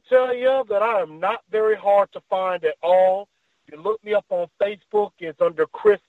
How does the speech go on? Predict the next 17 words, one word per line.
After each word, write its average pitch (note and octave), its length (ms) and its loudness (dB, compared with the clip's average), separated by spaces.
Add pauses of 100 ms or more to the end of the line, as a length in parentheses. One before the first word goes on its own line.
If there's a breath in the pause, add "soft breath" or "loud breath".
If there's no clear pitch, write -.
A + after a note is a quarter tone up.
A. F3+ 220 4
Newell. F#3+ 600 -2 (560)
Uh, D3 160 4 (300)
if D#3 240 -6
you E3 100 -6
look F3+ 260 -2
up F#3+ 140 6 (180)
Titans G3+ 380 2
and F3+ 140 -8 (120)
Truth, A3 280 -4 (520)
uh, D3 200 6
that's D#3+ 260 4 (260)
T A3 220 2
I G3 160 6 (120)
T G#3+ 140 -4
A G3+ 100 2 (140)
N F3+ 220 -2